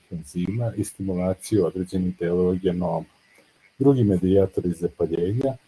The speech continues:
koji uključuju prostaglandine i slobodne radikale, takođe doprinose patogenezi osteoartritisa.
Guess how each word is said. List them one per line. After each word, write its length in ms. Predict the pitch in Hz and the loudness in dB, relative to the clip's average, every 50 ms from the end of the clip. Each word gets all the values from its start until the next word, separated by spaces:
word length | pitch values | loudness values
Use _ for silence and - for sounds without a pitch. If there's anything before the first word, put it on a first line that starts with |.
| _ _ _ _ _ | _ _ _ _ _
koji 140 | - 107 98 | 2 2 2
uključuju 500 | 92 - - 107 104 - - 110 95 - | 2 4 2 2 2 4 2 0 0 2
prostaglandine 960 | - 95 90 - - 104 95 87 90 85 82 82 80 87 95 107 117 120 98 | 0 -2 -2 0 -2 -4 -2 -2 -2 -2 -2 -4 -2 -2 0 0 0 0 -2
i 40 | 90 | -2
slobodne 480 | - - - 90 85 95 90 90 85 82 | -2 -2 -2 -2 0 0 0 0 0 0
radikale, 760 | 85 82 80 82 - _ - 95 92 101 117 131 127 117 107 - - _ _ _ _ _ | -2 -4 -6 -8 -14 _ 0 2 2 2 2 2 0 -2 -4 -4 -8 _ _ _ _ _
takođe 500 | - 85 - - 123 123 117 117 107 85 | -10 -10 -2 2 2 2 4 4 2 2
doprinose 880 | - - 90 87 85 - _ 113 107 104 107 104 - - - 107 95 90 - - | 2 0 0 -2 -2 -2 _ -4 -2 -2 -2 -4 -4 0 2 4 4 4 2 -2
patogenezi 760 | 92 87 - - 92 87 85 85 85 85 87 87 - 98 90 | -4 -4 -4 -4 -4 -2 -2 -2 -2 -2 -4 -4 -4 -4 -4
osteoartritisa. 1000 | 95 - - - - 92 82 - - 87 87 - - _ - - - - - | -4 -4 -8 -4 -4 -4 -4 -4 -8 -12 -14 -14 -14 _ -10 -6 -6 -6 -6